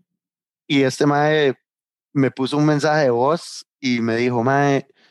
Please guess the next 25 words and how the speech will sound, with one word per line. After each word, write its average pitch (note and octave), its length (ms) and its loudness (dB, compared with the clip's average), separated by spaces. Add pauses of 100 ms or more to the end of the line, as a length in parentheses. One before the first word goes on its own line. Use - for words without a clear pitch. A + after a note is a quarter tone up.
(300)
honestamente, C3 1200 0
como G#2 380 -2 (500)
es B2+ 260 -2
tan C#3 260 -2
tuanis C#3+ 380 0
que - 140 -4
haya A#2+ 240 2
alguien C3 260 -2
como A2 220 -4
usted B2+ 480 -2
que A2+ 140 -10
sea A#2 160 -6
como A#2+ 220 0
divertido C3+ 600 0
y B2+ 80 0
parece A2 280 -2
que B2+ 80 -2
es B2 60 -2
buena A2 220 0
nota C3+ 300 -2
y A#2 40 -8
toda B2+ 180 0
la B2 100 0
cosa, C#3 320 0
pero A2 320 -4